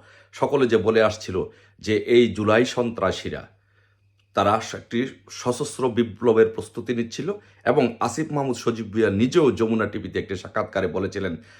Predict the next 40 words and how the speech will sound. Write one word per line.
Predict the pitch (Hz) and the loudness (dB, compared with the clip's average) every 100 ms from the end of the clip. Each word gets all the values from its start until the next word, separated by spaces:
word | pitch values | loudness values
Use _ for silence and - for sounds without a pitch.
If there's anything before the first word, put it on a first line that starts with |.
| _ | _
যদি | 95 113 123 - - _ - | -6 0 0 -2 -12 _ 2
এই | 117 | 4
আন্দোলনে | 110 113 117 117 113 | 4 4 2 2 2
তারা | 104 101 | 2 0
সফল | 98 101 104 98 | 0 -2 -2 -2
না | 95 104 | 0 -2
হতো, | 123 226 - - - | 0 0 -2 -8 -10
তাহলে | 95 98 | -2 -2
তারা | - 87 | 0 -4
সশস্ত্র | 87 92 - 87 - 82 | -6 -8 -10 -10 -8 -6
বিপ্লব | 90 - 82 | -8 -12 -14
করত। | - 80 - - - _ _ _ _ - | -12 -16 -16 -20 -20 _ _ _ _ -6
So, | 98 | -2
এখন | 107 214 | 0 0
প্রশ্ন | 190 131 - - 139 | 0 0 0 0 0
হচ্ছে, | 127 - | 0 -2
জনমনে | 95 113 127 120 | 0 2 4 2
তখন | 113 - 104 | 0 -4 -6
প্রশ্ন | 95 104 - | -6 -6 -2
জেগেছিল, | 110 110 104 92 85 - - - | 0 0 -2 -4 -6 -6 -10 -4
তাহলে | 95 104 | -2 0
তাদের | - 95 107 | 0 0 0
কাছে | 101 98 101 | -2 -6 -6
কি | 95 | -2
অনে-, | 95 113 | 0 0
অনেক | 113 123 131 | 0 0 -2
অস্ত্রের | - - - 110 | -6 -10 -2 -2
গোলা | 90 104 104 | 0 2 2
ভাণ্ডার | 98 95 95 | 2 0 -2
ছিল, | - - - - - _ - | -4 -2 -2 -2 -10 _ -6
অনেক | 104 110 - | -4 -4 -6
অস্ত্র | - - 123 | -8 -6 -4
ছিল? | - - - - _ _ _ _ | -4 -4 -6 -10 _ _ _ _
সেই | - - 170 170 | -2 2 2 2
কথাটি | 147 147 160 | -2 -2 -6
কি | - | 0
আজকে | 104 - 110 | 0 0 0
বাস্তবে | 101 95 113 113 | 0 0 -2 -2
পরিণত | 110 107 110 107 | -2 -4 -4 -6
হলো, | 98 123 226 | -6 -8 -8